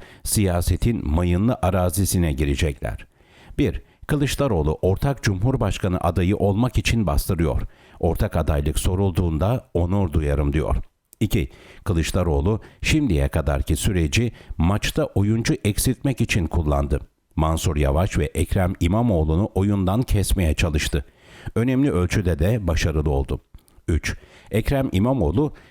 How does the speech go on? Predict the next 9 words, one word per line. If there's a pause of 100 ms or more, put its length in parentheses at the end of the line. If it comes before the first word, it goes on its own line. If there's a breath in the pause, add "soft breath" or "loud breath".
yaptığı
yanlışlarla
kendi
şansını
zayıflattı
ama
hala
iddiasını
sürdürüyor.